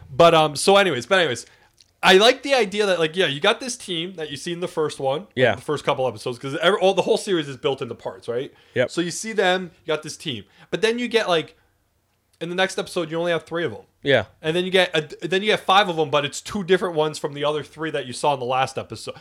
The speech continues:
Speaker 1: You
Speaker 2: Yeah.
Speaker 1: know what I mean? Like,
Speaker 2: They
Speaker 1: it changes
Speaker 2: interchanges,
Speaker 1: out.
Speaker 2: yeah.
Speaker 1: It's not like you don't have full team ups every fucking episode. I was like, they should fucking bring this into these shows.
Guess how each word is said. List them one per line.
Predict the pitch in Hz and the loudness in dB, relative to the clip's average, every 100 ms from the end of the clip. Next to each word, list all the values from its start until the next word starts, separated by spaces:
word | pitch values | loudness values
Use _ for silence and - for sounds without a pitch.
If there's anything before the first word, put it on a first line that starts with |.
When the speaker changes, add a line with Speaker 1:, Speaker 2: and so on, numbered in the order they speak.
| - | -2
Speaker 1:
You | 131 | 2
Speaker 2:
Yeah. | |
Speaker 1:
know | 196 | 4
what | 220 | 2
I | 214 | 0
mean? | 190 202 | -2 0
Like, | 156 113 _ _ | -2 -2 _ _
Speaker 2:
They | - 143 | 2 4
Speaker 1:
it | 143 | 6
changes | 139 214 | 4 4
Speaker 2:
interchanges, | 170 127 120 98 | 2 2 0 -2
Speaker 1:
out. | - | 0
Speaker 2:
yeah. | 113 104 98 _ - | 2 2 -2 _ -8
Speaker 1:
It's | 143 | -2
not | 185 190 | 0 2
like | 190 139 _ | 0 -4 _
you | 170 | -2
don't | 202 | 2
have | 202 - | 2 -2
full | - 202 208 208 | -4 2 4 4
team | 202 220 185 | 0 -2 0
ups | 131 - - | 0 -2 -2
every | 160 165 | -2 0
fucking | - 151 151 | -2 -4 -2
episode. | 143 - 135 | -6 -6 -6
I | |
was | 127 | -4
like, | 139 - _ _ - | -6 -8 _ _ -2
they | 214 | -2
should | 269 440 | -2 -6
fucking | - - 190 151 | -4 -4 -4 -4
bring | 151 147 | -4 -2
this | 151 143 | -4 -6
into | 143 123 | -8 -8
these | 107 117 | -8 -10
shows. | 110 - - _ | -10 -14 -18 _